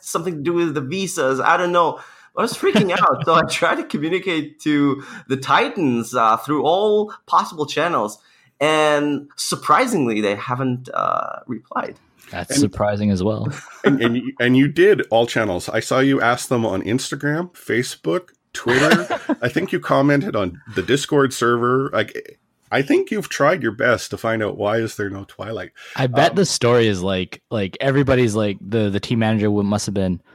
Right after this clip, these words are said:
Speaker 2: "Hey, everybody submit your jersey number," and then, like, Twilight missed it, or he, or, you know, someone took his number and now you can't decide.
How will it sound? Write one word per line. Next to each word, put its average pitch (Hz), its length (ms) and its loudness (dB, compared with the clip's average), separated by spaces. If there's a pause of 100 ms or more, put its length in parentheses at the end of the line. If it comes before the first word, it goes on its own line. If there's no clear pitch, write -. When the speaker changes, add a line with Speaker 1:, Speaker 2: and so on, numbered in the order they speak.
(220)
Speaker 2:
"Hey, 131 260 4
everybody 117 280 4
submit 123 280 0
your 101 240 2
jersey 117 340 2
number," 95 380 4
and 92 120 4
then, 95 200 2
like, 90 180 -2
Twilight 98 380 2
missed 101 280 -2
it, 85 220 -4 (180)
or 101 120 2
he, 92 240 0 (200)
or, 107 140 2
you 101 100 2
know, 98 120 2
someone 98 260 0
took 101 160 -2
his 90 140 -2
number 110 200 4
and 92 100 2
now 95 120 2
you 95 80 2
can't 98 200 -2
decide. 90 520 2